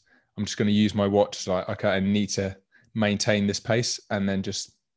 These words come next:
go from there. Uh, we both know that, unfortunately, it'll be ten days ago now, my calf went on a training run. I was at the top of the island, eleven K in, and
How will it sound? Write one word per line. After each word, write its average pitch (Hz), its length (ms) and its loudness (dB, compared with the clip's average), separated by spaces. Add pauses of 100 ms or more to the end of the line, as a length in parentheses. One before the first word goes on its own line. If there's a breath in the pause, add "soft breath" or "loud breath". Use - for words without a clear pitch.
(640 soft breath)
go 110 140 6
from 104 220 -2
there. 98 300 2 (760 loud breath)
Uh, 110 280 4
we 123 120 4
both 127 360 6
know 117 200 6
that, 113 380 2
unfortunately, 110 880 0 (1700)
it'll 107 100 -4
be 107 440 -2
ten 123 240 0
days 110 240 4
ago 101 200 4
now, 98 380 0 (580 soft breath)
my 107 140 2
calf 117 500 4
went 98 300 0 (380)
on 107 120 0
a 101 40 -2
training 104 460 0
run. 92 260 -2 (640 loud breath)
I 113 60 4
was 107 100 2
at 120 80 -2
the 117 80 -6
top - 280 2
of 117 60 -2
the 127 120 6
island, 113 520 4 (140)
eleven 120 340 4
K 107 400 2
in, 107 180 -4 (880 soft breath)
and 104 600 0